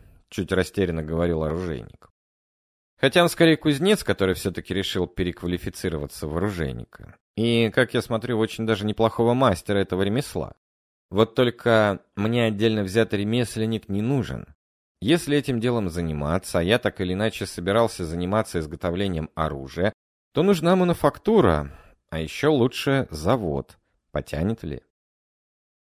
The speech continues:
«А мне, мастер Фома, нужно сто нарезных ружей в месяц», сказал я. «Никак не можно, барин», то ли огорченно, то ли возмущенно отвечал Фома.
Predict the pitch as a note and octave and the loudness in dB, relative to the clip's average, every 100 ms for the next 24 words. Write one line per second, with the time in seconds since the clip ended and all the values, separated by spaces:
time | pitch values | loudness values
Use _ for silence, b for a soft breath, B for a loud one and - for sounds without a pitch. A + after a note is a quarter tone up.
0 | _ _ - F#2+ B2+ D#3+ F3+ F#3 F3+ - | _ _ 2 4 6 6 8 8 6 4
1 | E3+ F3+ E3 F3 F3 F3+ D3+ E3+ D#3 - | 4 6 6 6 6 2 2 2 0 2
2 | D3+ D#3+ F3+ E3 C3 G#2+ A#2 D3+ - D3 | 6 8 10 8 6 4 4 2 4 4
3 | A2+ C#3+ D3 C#3+ F2+ F2 E2+ F#2+ - G2 | 4 4 4 4 2 2 4 4 2 0
4 | - - - - - F#2+ E2+ F2+ F2 D#2+ | 0 -10 -14 -18 -4 -4 0 -2 -2 -6
5 | D#2+ D#2 - _ _ _ _ _ _ _ | -6 -8 -16 _ _ _ _ _ _ _
6 | _ _ _ _ _ - A#2 C3 - C3+ | _ _ _ _ _ 4 8 8 8 8
7 | B2 - F#2 G2+ G2 C2+ D2+ F2 E2+ A#1 | 8 6 4 6 6 4 4 6 6 2
8 | - _ _ - B2 B2 A#2+ A2+ - D3+ | -10 _ _ 0 2 4 2 0 0 2
9 | A#2+ - A2+ G2+ F#2+ F#2+ G#2 - C#3+ C3 | 0 0 0 0 0 -2 -4 -2 0 2
10 | G#2+ F2+ - F#2+ - A2+ F#2+ - F#2+ D2+ | 0 -2 -2 -8 -2 -2 -2 -4 -4 -6